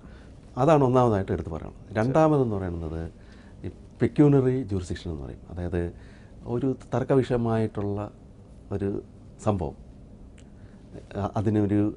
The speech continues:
അതിൻ്റെ value. ഇപ്പം ഉദാഹരണത്തിന് നമ്മളിപ്പം ഒരു, ആ, നമ്മൾ പല എപ്പിസോഡുകളിലും പറഞ്ഞിട്ടുള്ളതാണ്, ഒരു വസ്തു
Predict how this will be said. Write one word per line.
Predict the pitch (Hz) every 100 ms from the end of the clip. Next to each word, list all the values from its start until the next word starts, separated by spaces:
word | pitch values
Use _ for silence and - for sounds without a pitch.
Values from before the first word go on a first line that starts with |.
| 107
അതിൻ്റെ | 104 110 98
value. | 98 107 120 110 78 - - - 117
ഇപ്പം | 117
ഉദാഹരണത്തിന് | 113 110 113 101 92 95 95 - - - - -
നമ്മളിപ്പം | 104 98 98
ഒരു, | 95 95 95 92 - - - - - - -
ആ, | 101 95
നമ്മൾ | 92 90
പല | 95 92
എപ്പിസോഡുകളിലും | 104 101 101 101 98 104 107
പറഞ്ഞിട്ടുള്ളതാണ്, | 104 104 110 98 92
ഒരു | 98 101 101 - - - - - -
വസ്തു | 120 135 135 - 135 127